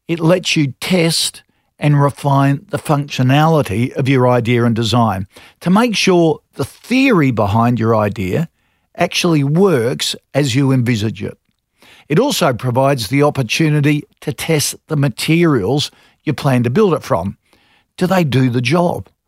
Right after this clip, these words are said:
Is there a better alternative? Is it robust enough? A prototype allows you to describe your product more effectively to customers,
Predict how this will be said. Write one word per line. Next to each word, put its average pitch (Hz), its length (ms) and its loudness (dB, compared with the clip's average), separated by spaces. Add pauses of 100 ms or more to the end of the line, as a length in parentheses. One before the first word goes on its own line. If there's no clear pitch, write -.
(380)
Is 151 160 0
there 175 180 2
a 151 60 2
better 170 380 2
alternative? 185 760 0 (500)
Is 190 180 2
it 190 60 2
robust 165 640 0
enough? - 440 -4 (1080)
A 151 60 -2
prototype 208 680 0
allows 156 480 2
you 151 280 0 (140)
to 156 140 0
describe 180 880 2
your 202 80 2
product 127 500 -2
more 147 280 2
effectively 120 560 -2
to 104 60 -4
customers, 190 800 -2